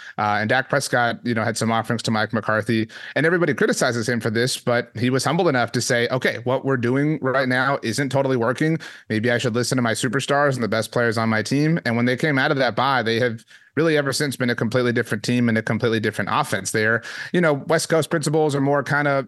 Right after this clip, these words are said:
sideline sort of things and just these drag routes and getting players out in space. They are challenging teams vertically and allowing Dak Prescott to be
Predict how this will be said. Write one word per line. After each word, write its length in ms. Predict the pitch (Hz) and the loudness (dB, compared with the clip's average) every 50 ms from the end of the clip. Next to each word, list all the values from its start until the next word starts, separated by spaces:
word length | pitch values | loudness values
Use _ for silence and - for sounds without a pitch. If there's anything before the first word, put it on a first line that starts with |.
| - _ | -8 _
sideline 720 | - - - 160 143 147 147 139 151 147 143 143 143 143 | -6 -4 -2 0 0 0 0 0 0 0 0 0 0 0
sort 240 | 139 - 156 147 139 | -2 0 0 0 0
of 80 | 139 - | 0 0
things 420 | - 156 147 147 147 151 147 131 135 | 0 0 0 2 2 2 2 2 0
and 120 | 127 120 | 0 0
just 220 | 110 131 127 - - | 0 0 -2 -2 0
these 220 | 135 123 117 107 | 0 0 0 0
drag 320 | - 143 139 139 139 139 143 | 0 0 2 2 2 2 2
routes 280 | 143 139 135 131 - | 2 2 2 0 0
and 60 | 131 | 0
getting 240 | 123 127 127 131 127 | 0 2 0 0 0
players 240 | 110 131 131 127 117 | 0 0 2 2 2
out 120 | 127 127 | 0 0
in 60 | 123 127 | 0 -2
space. 380 | - - 131 135 135 127 - | -2 0 0 0 0 0 -2
They 140 | - 120 151 | -2 0 0
are 80 | 208 - | 0 0
challenging 580 | - 131 123 135 139 139 127 123 127 123 117 | 0 -2 -2 0 0 0 0 0 0 -2 0
teams 320 | - 127 123 123 120 117 110 | 0 0 0 2 0 0 -2
vertically 600 | - 113 127 147 143 - - - 87 87 87 - | 0 0 2 2 2 0 -2 -4 -4 -4 -4 -4
and 320 | - 110 107 110 107 110 113 | -2 -2 0 0 0 0 0
allowing 420 | - 117 113 113 120 127 135 131 | 0 0 2 2 2 2 2 2
Dak 240 | 120 123 120 113 - | 2 2 0 0 0
Prescott 440 | - 123 117 - - 120 110 104 - | -2 -2 -2 -2 -2 -2 -2 -2 -2
to 80 | 120 | -2
be 360 | 107 113 110 110 110 110 107 | 0 0 2 2 2 0 0